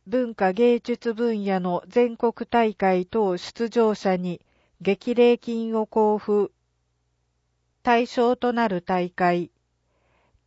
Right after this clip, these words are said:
県大会や地方大会等の予選会、選考会を経て出場が決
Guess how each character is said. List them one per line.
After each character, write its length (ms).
県 240
大 300
会 300
や 240
地 140
方 300
大 300
会 300
等 320
の 260
予 140
選 320
会、 380
選 380
考 280
会 380
を 100
経 200
て 320
出 380
場 240
が 160
決 260